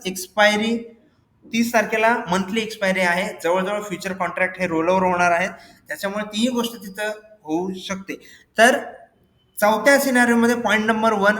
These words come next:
अशा प्रकारे की तेवीस हजार एकशे दहाच्या वरती जर ओपनिंग झाली, तर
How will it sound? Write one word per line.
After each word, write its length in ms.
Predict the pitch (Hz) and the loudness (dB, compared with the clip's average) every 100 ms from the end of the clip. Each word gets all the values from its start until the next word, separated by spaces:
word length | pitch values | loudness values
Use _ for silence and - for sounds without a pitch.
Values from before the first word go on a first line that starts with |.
| 208 | -2
अशा 200 | - 262 | 2 2
प्रकारे 400 | 247 202 180 196 | 2 2 2 0
की 140 | - | -2
तेवीस 440 | 240 240 233 240 277 | -8 0 2 2 0
हजार 200 | 254 254 | 0 0
एकशे 220 | 240 262 | -2 -2
दहाच्या 380 | 233 220 226 233 | -2 -2 -2 -2
वरती 260 | 220 220 | -2 -4
जर 160 | 233 240 233 | -2 -2 -4
ओपनिंग 340 | 190 196 220 | -6 -4 -4
झाली, 220 | 190 185 190 | 0 0 -2
तर 300 | 190 170 | -2 -2